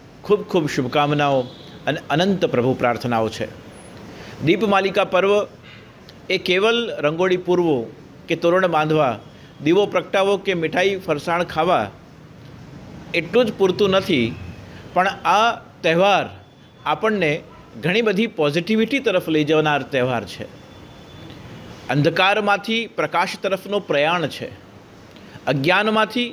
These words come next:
જ્ઞાન તરફનો પ્રયાણ છે, અવિચારમાંથી સવિચાર થવાનો પરિણામ છે. અલગ અલગ પ્રકારથી સંસારમાં ઘટિત થતી ઘટનાઓ તરફ આપણી પોઝિટિવિટી, આપણો હકારાત્મક દ્રષ્ટિકોણ કઈ રીતે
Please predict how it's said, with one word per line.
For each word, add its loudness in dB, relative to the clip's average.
જ્ઞાન 0
તરફનો 0
પ્રયાણ 0
છે, -14
અવિચારમાંથી 2
સવિચાર 0
થવાનો -2
પરિણામ -2
છે. -12
અલગ 0
અલગ 2
પ્રકારથી -2
સંસારમાં 0
ઘટિત -2
થતી -6
ઘટનાઓ 0
તરફ 0
આપણી -4
પોઝિટિવિટી, 2
આપણો 2
હકારાત્મક 0
દ્રષ્ટિકોણ -2
કઈ 4
રીતે 0